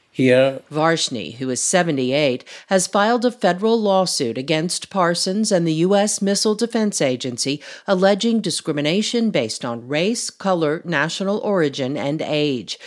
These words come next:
Speaker 2: He says there had been a pattern of mistreatment that singled him out because of his nationality.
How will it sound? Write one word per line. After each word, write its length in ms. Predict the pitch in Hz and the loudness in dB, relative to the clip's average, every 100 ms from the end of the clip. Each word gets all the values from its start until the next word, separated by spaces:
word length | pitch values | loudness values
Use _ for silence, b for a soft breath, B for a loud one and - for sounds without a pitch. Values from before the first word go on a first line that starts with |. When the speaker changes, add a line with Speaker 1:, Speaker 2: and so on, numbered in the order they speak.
| B B | B B
Speaker 2:
He 180 | - 247 | 0 2
says 460 | 247 202 160 175 170 | 2 2 2 2 2
there 180 | 196 | 2
had 200 | 190 196 | 2 -2
been 160 | 175 214 | -2 -2
a 20 | |
pattern 540 | 214 - 190 226 214 151 | -2 -2 0 2 0 -2
of 160 | 131 | -2
mistreatment 760 | 156 - - 226 254 160 143 - | -4 -4 -2 -2 -2 -4 -6 -6
that 200 | 127 - | -6 -4
singled 460 | - 151 185 214 | -4 -2 0 2
him 120 | 240 | 2
out 280 | 226 139 - | 2 0 -4
because 320 | 143 - 123 | -10 -6 -6
of 80 | 127 | -4
his 160 | 151 151 | -4 -4
nationality. 1000 | 127 120 - 135 131 127 120 101 73 | -4 -4 -4 -4 -4 -4 -6 -8 -12